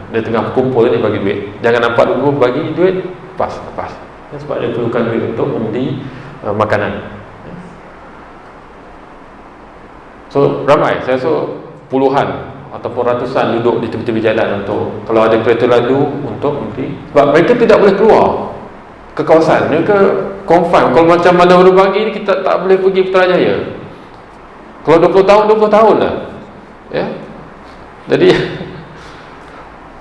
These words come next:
kita tak boleh keluar rumah satu hari pun dah rasa macam, okey. Ini pun sama, contoh yang sama.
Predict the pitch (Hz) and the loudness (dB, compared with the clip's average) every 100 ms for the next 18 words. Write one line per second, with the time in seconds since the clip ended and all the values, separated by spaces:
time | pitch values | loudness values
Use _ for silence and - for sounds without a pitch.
0 | - - - - 135 156 147 143 147 151 | -20 -20 -18 -8 -6 -2 0 2 4 6
1 | 151 151 147 151 151 151 175 - 127 113 | 6 6 4 2 4 4 4 0 -2 0
2 | 110 117 113 117 113 113 110 - - - | -2 -6 -6 -6 -6 -6 -10 -12 -12 -14
3 | - - - - - - - - - - | -16 -18 -18 -20 -20 -20 -20 -20 -20 -20
4 | - - - - - - - - - - | -20 -20 -20 -20 -20 -20 -20 -20 -20 -20
5 | - - - - - - - 170 175 180 | -20 -20 -20 -20 -20 -20 -18 -16 -16 -18
6 | 175 139 - - - - - - - - | -20 -20 -20 -20 -20 -20 -20 -20 -20 -20
7 | - - - - - - - - - - | -20 -20 -20 -20 -20 -20 -20 -20 -20 -20
8 | - - - - - - - - - - | -20 -20 -20 -20 -20 -20 -20 -20 -20 -20
9 | - - - - - - - - - - | -20 -20 -20 -20 -20 -20 -20 -20 -20 -20
10 | - - - - - - 131 131 117 113 | -20 -20 -20 -20 -20 -12 -8 -4 -2 -2
11 | - - - 120 127 120 120 117 113 | -2 -4 -4 -4 0 0 0 0 -2